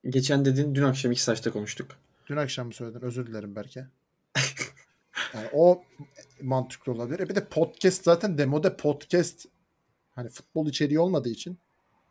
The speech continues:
Speaker 2: podcast
Speaker 1: Evet, doğru.
Speaker 2: normal ya. Ben podcast'i yazmayıp dinleyen birçok kadın olduğunu düşünüyorum yani.
Speaker 1: Artış bence direkt fut-, yani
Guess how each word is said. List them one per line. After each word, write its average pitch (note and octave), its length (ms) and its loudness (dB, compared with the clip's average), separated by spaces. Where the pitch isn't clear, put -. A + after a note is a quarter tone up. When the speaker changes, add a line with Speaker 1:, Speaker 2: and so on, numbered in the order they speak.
Speaker 2:
podcast B2 280 0
Speaker 1:
Evet, C#3 160 0
doğru. D3 100 0
Speaker 2:
normal D#3 300 0
ya. A#2+ 120 0
Ben B2+ 160 -4
podcast'i E3 560 0
yazmayıp E3+ 640 6
dinleyen D#3+ 380 2
birçok E3 220 -4
kadın D#3 200 -2
olduğunu D3+ 240 -2
düşünüyorum C#3+ 420 -6
yani. G2+ 180 -12
Speaker 1:
Artış C#3 460 4
bence C#3+ 220 6
direkt C#3+ 280 2
fut-, - 340 -14
yani A#2+ 220 4